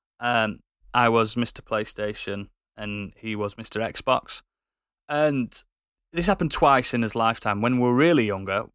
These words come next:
when I was PlayStation one and he was Nintendo sixty-four, he said to me, he goes,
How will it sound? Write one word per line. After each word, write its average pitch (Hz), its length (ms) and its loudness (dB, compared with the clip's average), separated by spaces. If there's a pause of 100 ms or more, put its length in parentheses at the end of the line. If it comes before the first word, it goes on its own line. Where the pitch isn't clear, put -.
(160)
when 110 380 -4
I 113 140 2
was 107 200 -2
PlayStation 113 520 -2
one 110 120 2
and 107 100 0
he 117 80 2
was 107 220 -2
Nintendo 107 400 -2
sixty-four, - 600 0 (480)
he 214 100 -2
said - 200 2
to - 100 0
me, 143 100 4
he 113 60 2
goes, 107 180 -4